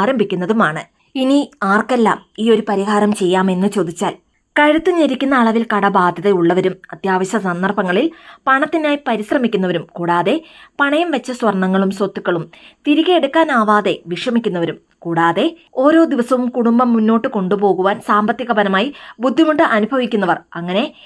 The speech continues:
പണം സംബന്ധമായ ഏത് തരത്തിലുള്ള പ്രശ്നങ്ങളുണ്ടെങ്കിലും ശരി, നിങ്ങൾക്ക് ഈ ഒരു പരിഹാരം ചെയ്യാവുന്നതാണ്. ഇനി ഈ ഒരു താന്ത്രിക പരിഹാരം ചെയ്യുന്നതിലൂടെ നമുക്ക് ഏതെല്ലാം തരത്തിലാണ് ധനപരമായ നേട്ടങ്ങൾ അല്ലെങ്കിൽ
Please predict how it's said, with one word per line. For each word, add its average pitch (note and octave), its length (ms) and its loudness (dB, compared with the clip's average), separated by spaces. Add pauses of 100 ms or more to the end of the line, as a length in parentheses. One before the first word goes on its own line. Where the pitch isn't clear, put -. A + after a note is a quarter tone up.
(380)
പണം D#4+ 300 2
സംബന്ധമായ C#4+ 640 2 (460)
ഏത് E4 260 2
തരത്തിലുള്ള C#4 520 0
പ്രശ്നങ്ങളുണ്ടെങ്കിലും G#3+ 880 0
ശരി, E3+ 180 -6 (160)
നിങ്ങൾക്ക് F3 360 -6 (400)
ഈ - 20 8 (100)
ഒരു D#4+ 200 2
പരിഹാരം B3 520 2
ചെയ്യാവുന്നതാണ്. F3+ 580 0 (380)
ഇനി C#4+ 220 0 (220)
ഈ - 100 -2
ഒരു C4+ 180 -2
താന്ത്രിക A3+ 460 2
പരിഹാരം A3 440 0 (100)
ചെയ്യുന്നതിലൂടെ F#3+ 580 -2 (440)
നമുക്ക് C4+ 260 -2 (100)
ഏതെല്ലാം A3 460 2
തരത്തിലാണ് F#3+ 500 -2 (340)
ധനപരമായ C#4+ 560 2 (120)
നേട്ടങ്ങൾ F#3+ 440 -2 (160)
അല്ലെങ്കിൽ F3+ 280 -2